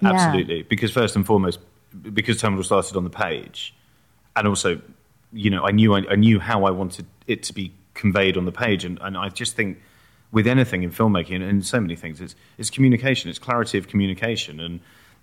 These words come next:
Speaker 2: if you can, if you can convey that idea effectively and quickly, especially when you're under pressure and you're,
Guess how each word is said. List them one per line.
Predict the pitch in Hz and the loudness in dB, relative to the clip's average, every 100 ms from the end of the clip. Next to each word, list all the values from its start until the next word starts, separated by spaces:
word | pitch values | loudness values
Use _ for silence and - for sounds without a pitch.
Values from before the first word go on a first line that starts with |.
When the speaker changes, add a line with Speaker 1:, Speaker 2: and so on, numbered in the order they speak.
| _ | _
Speaker 2:
if | 117 143 | -4 0
you | 139 | 0
can, | 143 123 110 | 2 2 0
if | 110 | -2
you | 139 | -2
can | 131 120 110 90 - _ _ _ _ _ | 0 0 0 -2 -14 _ _ _ _ _
convey | - 104 113 101 | 0 2 4 2
that | 104 104 | 2 0
idea | 98 92 104 85 55 57 - _ _ _ - | -2 0 0 0 -4 -14 -18 _ _ _ -10
effectively | - 120 - 95 87 85 82 | -4 -4 -4 -10 -4 -4 -4
and | 95 92 | -8 -6
quickly, | - 104 - 80 | -2 -2 -4 -8
especially | 71 - 127 - | -6 0 0 0
when | 117 107 | 0 2
you're | 104 | 2
under | 101 | 0
pressure | 90 104 95 87 | -2 -6 -4 -8
and | 87 | -10
you're, | - | -12